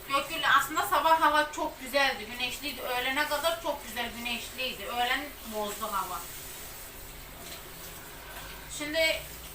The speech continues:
bugün işte ablam gel buradalar. Burada dedi zaten bacı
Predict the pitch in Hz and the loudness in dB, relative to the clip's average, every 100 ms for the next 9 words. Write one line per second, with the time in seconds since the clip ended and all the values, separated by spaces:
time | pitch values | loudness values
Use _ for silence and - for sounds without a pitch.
0 | - 294 302 311 311 - 311 311 311 - | -8 -6 -2 -2 -4 0 2 4 2 -4
1 | - - - - 277 294 294 285 294 269 | -10 -12 -2 8 8 8 4 2 0 -4
2 | - - 240 240 233 226 240 240 - 240 | -10 -8 -4 0 4 6 6 4 -2 -8
3 | 247 240 240 247 - 254 233 247 233 233 | -6 -6 -6 -6 -4 2 2 2 0 2
4 | 226 | 0